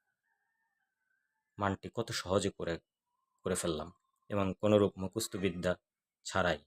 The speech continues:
শুধু একটু টেকনিক বা কৌশল অবলম্বন করে এটা আমরা করে ফেললাম।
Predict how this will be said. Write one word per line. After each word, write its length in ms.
শুধু 240
একটু 200
টেকনিক 500
বা 100
কৌশল 520
অবলম্বন 440
করে 280
এটা 200
আমরা 160
করে 120
ফেললাম। 340